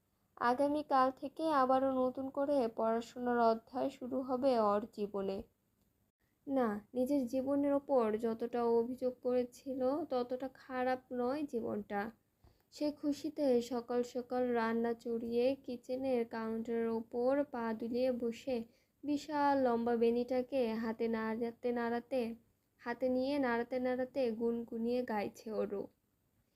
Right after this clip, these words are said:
"এই মেঘলা দিনে একলা ঘরে থাকে না তো মন, কবে যাব কবে পাবো ওগো তোমার নিমন্ত্রণ।"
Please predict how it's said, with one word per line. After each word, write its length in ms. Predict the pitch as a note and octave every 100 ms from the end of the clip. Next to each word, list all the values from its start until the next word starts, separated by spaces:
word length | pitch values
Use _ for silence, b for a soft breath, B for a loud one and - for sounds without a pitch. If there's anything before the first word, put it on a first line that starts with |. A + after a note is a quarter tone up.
| _ -
"এই 280 | B3+ B3+ B3+
মেঘলা 720 | B3+ B3+ B3+ B3+ B3+ B3 B3
দিনে 320 | A#3+ B3 B3
একলা 720 | B3 A#3 A#3 A#3 A#3+ A#3 A#3+
ঘরে 340 | A#3 B3 A#3 A#3
থাকে 540 | A#3 A#3+ A3+ A#3 B3
না 160 | A#3+ A#3
তো 180 | B3 A#3+
মন, 420 | A#3+ A#3+ A#3+ D4 - _ _ _
কবে 280 | - B3+ B3+
যাব 600 | A#3 B3 A#3 A#3 B3+ C#4 C4+
কবে 260 | A#3+ A3+
পাবো 600 | A#3+ A#3 A3+ A3+ A#3+ C4
ওগো 200 | A#3+ A#3
তোমার 500 | A#3 A3+ A3 A3 G#3+
নিমন্ত্রণ।" 640 | G#3+ G#3+ G#3+ G#3 G#3 G#3 A3+